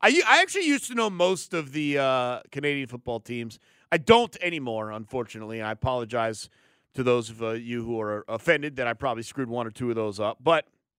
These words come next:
uh, yeah, so that, that's where the conversation eventually slid,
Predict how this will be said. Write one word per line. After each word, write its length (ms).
uh, 400
yeah, 180
so 160
that, 220
that's 200
where 120
the 100
conversation 720
eventually 420
slid, 520